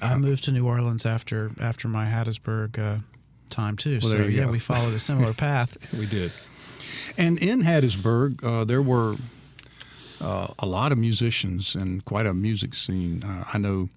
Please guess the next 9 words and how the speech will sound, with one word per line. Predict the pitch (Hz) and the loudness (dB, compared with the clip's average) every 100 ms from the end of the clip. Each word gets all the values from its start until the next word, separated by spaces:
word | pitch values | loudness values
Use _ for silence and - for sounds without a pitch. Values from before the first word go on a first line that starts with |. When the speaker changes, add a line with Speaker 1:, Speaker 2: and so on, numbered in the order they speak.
| - | -6
Speaker 2:
you | 104 | -4
played | 98 - 101 | -2 0 2
in | 98 92 | 2 0
bands | 90 92 101 107 | 0 0 -2 -2
in | 101 104 | -2 -4
college, | - 92 92 143 - | -2 -2 0 -2 -2
right? | 107 - - | -4 -4 -6
Speaker 1:
Yes, | 123 127 139 98 - - | -2 0 0 -2 -10 -6
yeah. | 120 127 | -2 -2